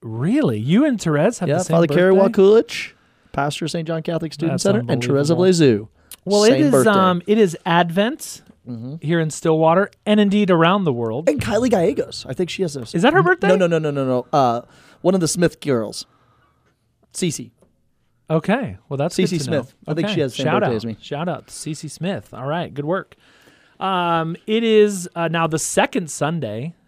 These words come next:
Speaker 1: of Advent.
Speaker 2: Yeah.
Speaker 1: Uh, how's your Advent going?
Speaker 2: My Advent, so I, you know, I took it, I'm taking it, I'm taking it serious. I'm taking it
Speaker 1: What does that
Speaker 2: serious.
Speaker 1: look like? What does a
Speaker 2: Uh,
Speaker 1: serious Advent look like?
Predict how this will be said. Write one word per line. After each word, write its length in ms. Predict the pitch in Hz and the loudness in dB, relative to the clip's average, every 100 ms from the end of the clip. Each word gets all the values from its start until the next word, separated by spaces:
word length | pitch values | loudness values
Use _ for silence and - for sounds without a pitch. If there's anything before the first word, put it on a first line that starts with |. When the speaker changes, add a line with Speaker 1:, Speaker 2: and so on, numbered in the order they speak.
| _ | _
Speaker 1:
of 160 | - 107 | -14 -12
Advent. 560 | 123 120 98 135 - _ _ _ _ _ _ _ _ - | -12 -12 -14 -14 -16 _ _ _ _ _ _ _ _ -12
Speaker 2:
Yeah. 300 | 127 107 104 _ _ _ _ | -8 -8 -10 _ _ _ _
Speaker 1:
Uh, 220 | 127 123 | -10 -6
how's 220 | 123 170 175 | 0 0 2
your 100 | 147 | -2
Advent 320 | 185 143 92 | -2 -6 -8
going? 260 | 95 87 - - - | -14 -14 -18 -14 0
Speaker 2:
My 200 | 247 349 - | 0 0 -2
Advent, 680 | 202 202 160 117 113 110 - - | 0 0 0 -4 -4 -6 -12 -16
so 340 | - 180 175 - | -2 0 0 0
I, 320 | 165 180 180 - - _ - - | -4 -2 -6 -10 -20 _ -14 -4
you 120 | 170 | -2
know, 160 | 113 143 240 _ _ _ _ _ _ _ _ _ _ _ - | -4 -8 -14 _ _ _ _ _ _ _ _ _ _ _ -2
I 100 | 175 | 0
took 200 | 226 208 | 2 0
it, 80 | - | 0
I'm 80 | 202 | 0
taking 260 | 349 370 392 | 2 0 -2
it, 300 | 381 - - | -6 -10 -6
I'm 80 | 233 | -4
taking 200 | 359 330 | -2 -2
it 80 | 208 | -2
serious. 600 | 226 214 - - - _ _ _ _ _ _ _ _ _ - | -4 -4 -6 -16 -20 _ _ _ _ _ _ _ _ _ -2
I'm 80 | |
taking 180 | 175 240 | 2 2
it 80 | 269 | 2
Speaker 1:
What 80 | 151 | 2
does 100 | 180 | 4
that 120 | 185 | 4
Speaker 2:
serious. 40 | 165 | 4
Speaker 1:
look 180 | 185 | 2
like? 220 | 151 113 147 | 0 -2 -2
What 60 | |
does 120 | 170 | -2
a 40 | 170 | 2
Speaker 2:
Uh, 40 | |
Speaker 1:
serious 500 | 415 165 160 160 147 | 2 2 2 0 0
Advent 380 | 143 143 135 131 | -4 -6 -6 -8
look 200 | 131 - | -10 -8
like? 340 | 104 92 - | -10 -12 -18